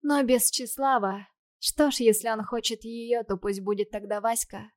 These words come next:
только чуть позже. Я хочу ещё немного побыть с Анджеем, насладиться его ароматом и его объятиями. Потому что я не уверена, что Ваське понравится Анджей.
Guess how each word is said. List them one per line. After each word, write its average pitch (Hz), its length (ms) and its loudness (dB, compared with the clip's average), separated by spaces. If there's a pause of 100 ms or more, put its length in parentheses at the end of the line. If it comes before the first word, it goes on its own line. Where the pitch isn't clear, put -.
(140)
только 269 300 0
чуть 202 220 -4
позже. 185 480 -6 (220)
Я 277 160 2
хочу 254 300 -4
ещё 247 300 -4
немного 208 420 2
побыть 202 340 0
с - 60 -4
Анджеем, 208 540 -2 (280)
насладиться 240 680 0
его 208 220 2
ароматом 220 580 -4
и 202 60 -2
его 208 200 2
объятиями. 202 800 -6 (400)
Потому 277 320 2
что - 160 -4
я 254 160 -4
не 247 120 -8
уверена, 233 380 2
что 202 180 -4
Ваське 208 360 -2
понравится 226 600 -2
Анджей. 208 540 -6